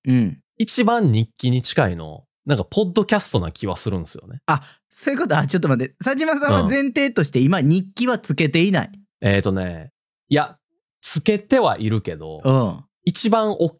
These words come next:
Speaker 2: きいもので言うと、ポッドキャストかもって感じ。
Speaker 1: あー、そういうことね。
Speaker 2: うん。
Speaker 1: うんうんうんうん。
Speaker 2: まあでも、週報やけどな、ほぼ。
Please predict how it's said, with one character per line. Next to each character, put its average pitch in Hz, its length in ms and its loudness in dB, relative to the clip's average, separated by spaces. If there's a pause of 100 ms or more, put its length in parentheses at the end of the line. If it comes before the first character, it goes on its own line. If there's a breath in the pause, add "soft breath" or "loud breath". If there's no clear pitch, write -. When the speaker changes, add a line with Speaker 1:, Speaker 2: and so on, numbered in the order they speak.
Speaker 2:
き 220 180 0
い 143 40 4
も 98 160 4
の 85 100 -4
で 82 120 -10
言 85 160 -10
う 82 80 -12
と、 82 260 -10
ポ 104 120 -2
ッ 82 40 -6
ド 95 120 -4
キ 107 100 -4
ャ - 20 -6
ス - 100 -6
ト - 80 -10
か 76 120 -18
も - 100 -20
っ - 60 -20
て - 80 -20
感 135 80 -2
じ。 131 40 2
Speaker 1:
あ 123 340 2
ー、 - 20 -4
そ 143 140 2
う - 20 4
い - 20 0
う 120 60 -2
こ 120 100 -4
と 107 160 -6
ね。 294 220 -2 (340)
Speaker 2:
う 95 80 -4
ん。 - 20 0
Speaker 1:
う 87 40 0
ん 78 120 -6 (120)
う 110 40 -4
ん - 20 -2
う - 0 -
ん - 0 -
う 101 80 -2
ん。 85 40 -6 (960)
Speaker 2:
ま 104 100 2
あ 95 40 2
で 92 60 0
も、 82 60 -4
週 165 400 0
報 143 280 2
や 90 60 0
け 80 80 -14
ど 76 100 -20
な、 76 160 -18
ほ - 160 -4
ぼ。 - 140 -14